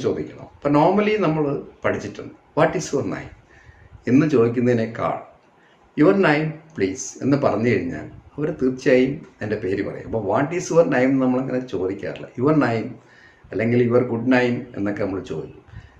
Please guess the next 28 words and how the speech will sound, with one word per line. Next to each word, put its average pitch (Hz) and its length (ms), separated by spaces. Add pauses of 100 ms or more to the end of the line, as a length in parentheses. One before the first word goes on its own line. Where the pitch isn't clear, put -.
(140)
അപ്പോഴത്തേക്കും 101 580 (340)
അവർ 95 140 (260)
പേര് 92 260
പറയും. - 200 (200)
അപ്പോൾ 170 180
അതാണ് 180 300
ഒരു 156 80 (100)
പ്രാക്ടിക്കൽ 104 560 (100)
വേ. - 100 (1080)
പിന്നെ 214 260
നമുക്ക് 196 320
ഈ - 20 (120)
വാട്ടിൽ 147 360
തന്നെ 151 220
നിന്നുകൊണ്ട് 123 360
ഒന്ന് 139 200
രണ്ട് 175 220
ക്വസ്റ്റ്യൻ 131 320
കൂടെ 120 200
നമുക്ക് - 280 (180)
ചോദിക്കാൻ 139 420
പറ്റും. - 260 (840)
"What 185 220
is - 80 (100)
your 101 220 (340)
address?" - 320 (300)
നിങ്ങളുടെ 117 500 (100)
അഡ്രസ് 95 420